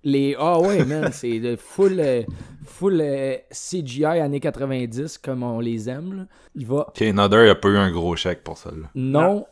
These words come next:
Speaker 1: mais il y a une esti de belle finale, par exemple, dans ce film-là, avec Kane Hodder. On va
Speaker 3: Ouais.
Speaker 1: en reparler. Et, euh, il y a un autre rôle, Kane Hodder,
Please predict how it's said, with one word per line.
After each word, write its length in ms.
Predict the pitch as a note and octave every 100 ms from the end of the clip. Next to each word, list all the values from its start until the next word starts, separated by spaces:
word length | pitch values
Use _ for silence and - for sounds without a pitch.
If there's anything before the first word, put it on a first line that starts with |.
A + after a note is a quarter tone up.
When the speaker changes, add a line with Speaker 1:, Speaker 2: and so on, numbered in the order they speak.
| _
Speaker 1:
mais 480 | D#3 C#3 B2+ B2+ C3
il 60 | C3+
y 60 |
a 80 | D3
une 140 | D3 D#3+
esti 300 | D3 - C#3+
de 60 |
belle 160 | E3 D3+
finale, 400 | - C3+ D3+ C#3
par 80 | B2+
exemple, 320 | A#2 C3+ C3
dans 100 | A2
ce 80 | -
film-là, 240 | B2 A#2+
avec 240 | A#2 A2+ -
Kane 180 | B2 A#2
Hodder. 320 | A2+ B2 B2
On 120 | A2+ A2
va 140 | C3
Speaker 3:
Ouais. 40 | A#2
Speaker 1:
en 20 |
reparler. 580 | - B2 G#2 B2 C#3 - - _ -
Et, 260 | F3 G3+ -
euh, 100 | D#3+
il 60 | D3
y 60 | C#3+
a 60 |
un 160 | C#3+ D3
autre 240 | D#3+ C3
rôle, 240 | C3+ G3+ F3+
Kane 240 | D3 C#3
Hodder, 220 | C3 E3+